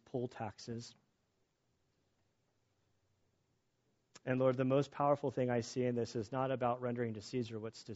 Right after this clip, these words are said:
Caesar's, but it's rendering to you what is yours. And everything I have is yours, my life, my soul. I thank you that you have paid the price for me to enter into this relationship with you.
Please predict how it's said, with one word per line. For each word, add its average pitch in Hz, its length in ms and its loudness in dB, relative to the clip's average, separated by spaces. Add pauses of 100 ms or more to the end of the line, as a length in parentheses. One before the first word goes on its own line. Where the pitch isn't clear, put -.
(120)
Caesar's, 110 680 -4 (720)
but 120 120 0
it's - 180 -2
rendering 123 460 0
to - 140 -6
you 110 400 -4
what 107 100 -8
is 101 160 -10
yours. 107 500 -8 (1400)
And 127 160 -2
everything 151 460 0
I 131 100 0
have 113 300 -4
is 98 140 -10
yours, 113 360 -2
my 110 140 -6
life, 120 460 0
my 110 120 -8
soul. 117 440 -8 (960)
I 123 80 -2
thank 123 340 -2
you 131 120 -2
that 120 200 -2
you 127 180 -2
have 123 280 -4
paid 120 380 -2 (1080)
the 110 80 -4
price 127 400 0
for - 180 -8
me 120 220 0
to 110 400 -4
enter 131 260 -4
into 120 160 -6
this 113 220 -6
relationship 123 600 -4
with - 160 -16
you. 123 200 -6